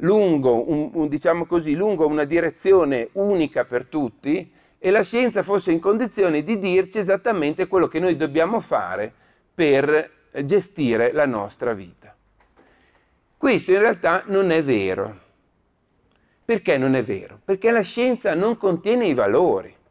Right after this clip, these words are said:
è proprio un errore di categorie. La scienza studia il, il meteorite che è caduto e ha distrutto i dinosauri. Settanta milioni di anni fa è venuto giù e sono morti tutti i dinosauri. Per la scienza è buono o cattivo?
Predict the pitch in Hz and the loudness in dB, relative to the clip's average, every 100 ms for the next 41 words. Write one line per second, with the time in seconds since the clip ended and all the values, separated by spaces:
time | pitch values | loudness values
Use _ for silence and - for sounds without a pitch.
0 | _ _ 180 226 202 202 156 196 220 160 | _ _ -2 0 0 0 2 4 2 0
1 | 160 147 147 147 104 117 190 98 - _ | -4 -6 -6 -2 0 0 -2 -6 -10 _
2 | _ _ _ _ _ _ 226 226 - 202 | _ _ _ _ _ _ -2 -2 0 0
3 | 117 104 131 127 254 226 165 151 127 - | 0 -4 -8 -6 -4 0 2 0 -2 -6
4 | 160 165 - 160 151 147 175 180 185 214 | -4 -4 -4 -2 -2 -2 -2 0 2 2
5 | 202 160 139 135 214 269 196 147 139 170 | 0 -4 -4 -2 0 0 -2 -2 -2 -4
6 | 160 143 139 - 107 92 85 85 _ - | -2 -2 -4 -4 -6 -6 -14 -20 _ -10
7 | 170 202 180 175 185 196 196 214 240 226 | 0 0 2 0 2 0 2 0 0 0
8 | 151 147 208 226 240 196 233 - _ 226 | 0 0 0 0 -2 0 -2 -4 _ -4
9 | 233 196 160 160 156 139 139 139 123 - | 0 0 2 0 -2 -4 -6 -4 -4 -6
10 | 90 87 - - _ _ _ 214 226 208 | -10 -12 -16 -20 _ _ _ 0 2 0
11 | 214 139 131 160 240 254 175 143 - 123 | 0 0 -2 2 4 4 0 -8 -10 -14
12 | 98 95 | -14 -16